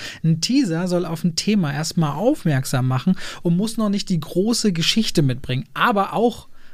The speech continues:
ein Teaser sollte nur zwischen dreißig Sekunden und einer Minute sein, aus meiner Sicht.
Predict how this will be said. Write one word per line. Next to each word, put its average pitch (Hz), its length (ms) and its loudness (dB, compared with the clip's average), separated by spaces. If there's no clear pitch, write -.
ein 160 160 2
Teaser 226 320 2
sollte 180 240 2
nur 196 160 4
zwischen 180 300 0
dreißig 190 320 2
Sekunden 185 380 0
und 180 40 2
einer 170 80 2
Minute 175 380 2
sein, 139 180 0
aus 135 160 -2
meiner 147 240 2
Sicht. 165 260 2